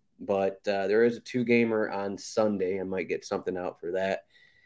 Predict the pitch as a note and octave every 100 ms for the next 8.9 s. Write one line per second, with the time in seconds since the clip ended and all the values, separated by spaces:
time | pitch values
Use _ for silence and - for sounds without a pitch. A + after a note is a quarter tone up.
0 | _ _ _ - G2+ G#2 G2 B2+ C3 B2+
1 | B2 B2 B2 A#2 B2 A#2 A#2 A#2 A#2 A#2
2 | _ _ - G#2+ G#2+ A2 G#2+ G#2+ G2+ -
3 | G2+ G#2 - - G2+ G2 - - - -
4 | G2+ G#2 G#2 A2 G#2 G#2 G#2+ G#2 G#2 G2+
5 | - G#2+ G#2 G#2 - G2 G2 - G2 G2
6 | - - G2+ G2+ E2 D#2+ - G#2+ A2 A2+
7 | A2+ D#2+ F#2+ F#2+ F#2+ F#2+ - - A#2+ A#2+
8 | C3 A#2+ A#2 A#2 A#2 A#2+ B2 A#2+ C3